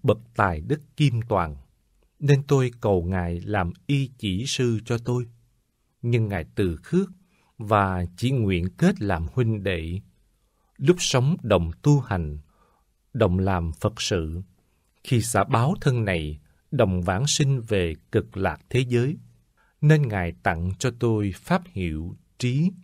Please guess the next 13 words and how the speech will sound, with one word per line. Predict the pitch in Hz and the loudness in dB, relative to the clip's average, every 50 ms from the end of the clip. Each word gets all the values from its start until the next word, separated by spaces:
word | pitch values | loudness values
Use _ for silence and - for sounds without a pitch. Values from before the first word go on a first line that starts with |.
| _ _ | _ _
Minh." | 101 101 107 113 107 104 101 - - _ _ _ _ _ _ _ _ _ _ _ _ _ _ _ _ _ _ _ _ _ _ _ _ _ _ _ _ _ _ _ _ _ _ _ _ _ _ _ _ _ _ | -2 0 2 2 2 0 -2 -8 -20 _ _ _ _ _ _ _ _ _ _ _ _ _ _ _ _ _ _ _ _ _ _ _ _ _ _ _ _ _ _ _ _ _ _ _ _ _ _ _ _ _ _
Ngoài | - 117 117 113 107 104 98 95 90 - - | -4 2 4 4 4 4 2 0 -2 -2 0
tấm | 131 147 208 | 0 2 2
lòng | 220 - 107 87 90 | 2 2 2 0 0
chí | 87 - - 135 151 185 220 - | -4 -2 0 0 0 0 -2 -4
thành | - - 104 90 82 82 - | -4 -2 -2 -2 -4 -6 -6
tha | - 135 143 143 143 143 143 | -2 -2 0 0 0 -2 -2
thiết | - - 175 208 208 - _ _ _ _ _ _ _ | -2 -4 -4 -4 -4 -8 _ _ _ _ _ _ _
với | 110 107 123 127 143 175 220 - | -2 0 2 2 2 0 -2 0
ý | - 156 180 | 0 2 2
nguyện | 214 240 127 107 98 90 87 90 87 - - | 2 0 0 0 0 0 0 -2 -4 -6 -2
trực | - 120 113 - - - | -2 -2 -2 -2 -14 -8
chỉ | - 117 104 90 90 117 175 | -2 -2 0 0 0 -2 -4